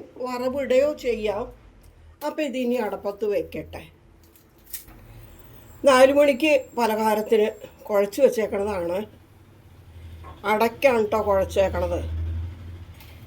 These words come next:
പഴുത്ത ചക്ക, അതിലേക്ക്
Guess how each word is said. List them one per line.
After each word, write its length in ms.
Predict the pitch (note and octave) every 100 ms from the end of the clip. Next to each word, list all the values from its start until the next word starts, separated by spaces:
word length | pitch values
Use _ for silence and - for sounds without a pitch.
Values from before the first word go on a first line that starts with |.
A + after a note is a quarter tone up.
| - - - - - - - - - - - - - - - - - - - - - - - - - - - - -
പഴുത്ത 500 | A3+ A3+ A3+ - B3+ C4 A#3 A3
ചക്ക, 360 | - G3 - - A#3 B3+ - _ _ _ _ _ _ _ _ _ _ _ _ _ _ _ _ -
അതിലേക്ക് 500 | G#3 G#3 G#3+ G#3